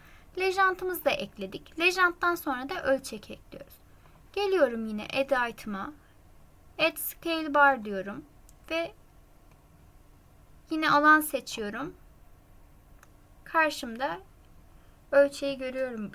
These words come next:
Alan seçtikten sonra ölçeğimiz geliyor. Ölçeğin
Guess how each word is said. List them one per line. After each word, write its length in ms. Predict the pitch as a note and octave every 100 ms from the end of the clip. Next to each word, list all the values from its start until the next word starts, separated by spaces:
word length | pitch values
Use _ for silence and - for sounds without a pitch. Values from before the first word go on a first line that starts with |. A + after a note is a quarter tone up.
| - - - - - - - - - - - - - - - - - - - - - - - - - - - - - - - -
Alan 260 | F4+ F#4 F4+
seçtikten 560 | F#4 E4+ - - D#4
sonra 300 | D#4 D4+ D4+
ölçeğimiz 600 | C4+ C4+ - C#4 C4+ C4+
geliyor. 380 | A3+ G3+ G3 - - - - - - - -
Ölçeğin 680 | C4+ F4 F4+ F4+ D4 B3+